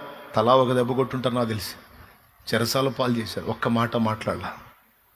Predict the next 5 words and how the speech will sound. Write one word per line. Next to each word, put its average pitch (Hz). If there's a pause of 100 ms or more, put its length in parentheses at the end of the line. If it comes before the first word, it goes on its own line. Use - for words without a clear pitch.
(2500)
ఎందుకు 147
మాట్లాడలేదు 170 (800)
ఊహించండి 160
ఒక్కసారి. 151 (3500)
"అయ్యగారు, 135